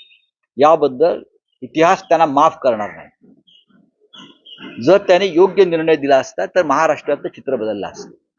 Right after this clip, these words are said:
आज जे तुम्हाला चित्र दिसतंय, ते तुम्हाला चित्र नक्कीच दिसलं नसतं. आणि त्यांनी निर्णय न दिल्यामुळे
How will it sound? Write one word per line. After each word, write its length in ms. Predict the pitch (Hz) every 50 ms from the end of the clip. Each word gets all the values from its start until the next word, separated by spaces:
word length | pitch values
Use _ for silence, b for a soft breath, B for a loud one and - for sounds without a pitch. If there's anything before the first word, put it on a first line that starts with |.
| - - - - - _ _ _ - - - - - - - _ _ - - - - - - _ _ _ _ - - - - - - _ _ -
आज 200 | 147 170 170 156
जे 80 | 175 180
तुम्हाला 280 | - 151 165 165 165
चित्र 300 | 165 170 175 - 202 185
दिसतंय, 340 | 160 123 120 - - - 127
ते 80 | 127 139
तुम्हाला 260 | 143 151 156 151 147
चित्र 260 | - 143 - 165 156
नक्कीच 320 | 156 151 - - - 202 170
दिसलं 380 | 143 120 101 98 95 98 92
नसतं. 320 | 87 87 - - - - - - _ _ _ _ _ _ _ _ _ _ _ _ _ - - _ _ _ _ _ _ _ _ -
आणि 460 | - 135 160 185 214 226 233 - - - _ -
त्यांनी 280 | 147 135 147 175 202 185
निर्णय 400 | 160 147 143 143 147 170 208 208
न 100 | 202 226 220
दिल्यामुळे 500 | 185 190 170 151 127 110 101 101 117